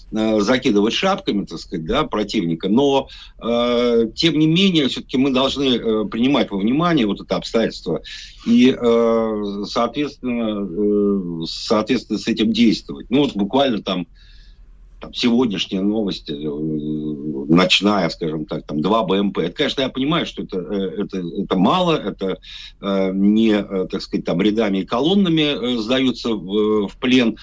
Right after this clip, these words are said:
но тем не менее вот такие, э, все-таки свидетельства, они, э, появляются время от времени. И, э, что меня на самом деле радует, потому что в, э, смертях украинцев, э, я, например, не вижу, э, совершенно никакого удовлетворения.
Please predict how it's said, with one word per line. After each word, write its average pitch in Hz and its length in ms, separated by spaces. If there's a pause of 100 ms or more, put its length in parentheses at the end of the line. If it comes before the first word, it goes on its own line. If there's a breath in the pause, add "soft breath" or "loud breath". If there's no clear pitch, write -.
(260 loud breath)
но 107 80
тем 190 220
не 147 100
менее 151 300
вот 127 200
такие, 131 440 (140)
э, 110 380
все-таки - 340
свидетельства, 123 680
они, 113 360 (380)
э, 107 340
появляются 135 560
время 98 300
от 101 140
времени. 151 460 (520 loud breath)
И, 123 380
э, 113 320
что 147 200
меня 143 240
на 127 120
самом 135 220
деле 127 200
радует, 165 360
потому 117 340
что 117 300 (280 loud breath)
в, 110 560
э, - 20
смертях 131 540
украинцев, 127 800
э, 101 240
я, 117 220
например, 120 380
не 107 160
вижу, 104 800
э, - 20
совершенно 107 440
никакого 98 480
удовлетворения. 82 720